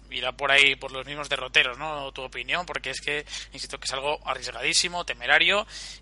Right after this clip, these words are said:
y que no te renta, es que no te renta arriesgarte en, en una bajada que ni te va ni te viene, sinceramente. Que si, si te arriesgas, pues será por ganar tiempo, o por,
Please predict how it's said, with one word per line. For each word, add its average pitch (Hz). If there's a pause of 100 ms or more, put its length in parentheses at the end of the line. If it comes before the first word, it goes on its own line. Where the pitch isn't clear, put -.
y 151
que 131
no 151
te 170
renta, 214
es -
que 165
no 165
te 175
renta 170
arriesgarte 175
en, 151
en 143
una 160
bajada 170
que 156
ni 147
te 135
va 156
ni 170
te 135
viene, 180
sinceramente. 127
Que -
si, 131
si 143
te 139
arriesgas, 160
pues 170
será 151
por 208
ganar 175
tiempo, 214
o 147
por, 147